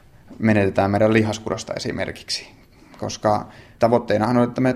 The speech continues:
laihdutaan meidän rasvakudoksesta. Ja, ja sillä lailla, että sellainen totaalipaasto, niin mä en näe sille mitään perustetta, että sitä kannattaisi tehdä.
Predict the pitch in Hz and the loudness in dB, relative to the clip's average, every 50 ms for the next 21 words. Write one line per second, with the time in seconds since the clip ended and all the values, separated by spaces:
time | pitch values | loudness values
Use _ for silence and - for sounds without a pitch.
0 | 131 147 147 143 139 139 147 143 156 156 160 151 123 - - - - - - - | -2 -2 -4 -4 -2 -4 -6 -6 -4 -4 -2 -2 -4 -4 -6 -8 -12 -12 -14 -14
1 | - - - - - - - - 101 101 98 98 98 98 98 98 98 101 110 120 | -14 -14 -14 -14 -12 -12 -8 -4 -2 -2 -2 -2 -2 -4 -4 -4 -4 -4 -4 0
2 | 110 107 101 101 104 101 98 - 117 120 120 123 127 127 - 143 123 117 120 117 | 0 2 2 2 0 -2 -2 -2 0 0 2 2 0 0 -2 -2 0 2 2 2
3 | 117 113 113 117 117 110 107 104 - - - 110 104 104 101 101 101 - - - | 2 0 0 0 0 0 0 -2 -4 -4 -4 -2 -2 -2 -4 -4 -6 -8 -10 -12
4 | - - - - - - - - - - - - - 110 104 104 104 101 104 104 | -14 -16 -16 -16 -16 -18 -18 -20 -20 -20 -16 -6 -2 0 0 2 2 2 0 -2
5 | 101 101 - 113 110 104 104 101 - 110 104 104 104 - 143 143 - - - - | -2 -4 -4 -2 0 0 0 0 -2 -2 -4 -2 -2 -2 -4 -4 -6 -8 -12 -14
6 | - - - 120 113 - - - - - - - - 110 113 - 98 - - 110 | -14 -12 -12 -12 -12 -14 -20 -16 -14 -14 -12 -10 -10 -8 -8 -8 -8 -6 -6 -8
7 | 113 117 - - 123 - - - - 113 123 - - | -8 -8 -10 -12 -14 -12 -10 -10 -10 -10 -10 -12 -14